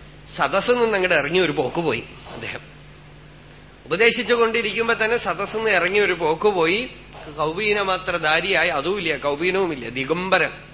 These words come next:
ദിഗംബരനായിട്ട് അങ്ങോട്ട് നടന്നു.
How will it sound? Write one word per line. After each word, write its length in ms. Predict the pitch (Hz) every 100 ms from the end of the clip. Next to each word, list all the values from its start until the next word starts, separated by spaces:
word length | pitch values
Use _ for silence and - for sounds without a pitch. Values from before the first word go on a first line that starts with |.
| - - - - - - - - -
ദിഗംബരനായിട്ട് 880 | 139 156 220 240 254 240 233 214 208
അങ്ങോട്ട് 280 | 208 185 165
നടന്നു. 460 | 147 113 156 226